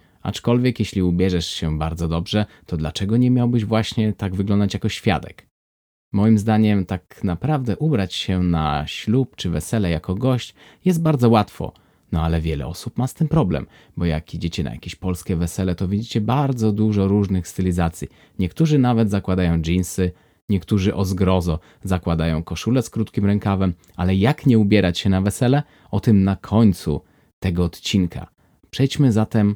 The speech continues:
do tego, jak powinieneś ubrać się na wesele jako gość. Jak już mówiłem w jednym z pierwszych odcinków,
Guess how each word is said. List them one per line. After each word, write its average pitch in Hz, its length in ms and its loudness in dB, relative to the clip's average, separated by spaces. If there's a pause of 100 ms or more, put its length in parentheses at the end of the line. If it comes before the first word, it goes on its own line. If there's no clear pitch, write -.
(260)
do 92 100 -2
tego, 90 360 0 (300)
jak 87 480 -6
powinieneś 104 720 0
ubrać 87 420 -2
się 87 340 -4 (260)
na 156 140 2
wesele 87 500 -2 (420)
jako - 600 -6
gość. - 520 -10 (260)
Jak 78 200 -8
już - 160 -6
mówiłem 107 520 2
w 85 60 -4
jednym 87 280 0
z - 80 -10
pierwszych 123 400 -2
odcinków, 95 680 -2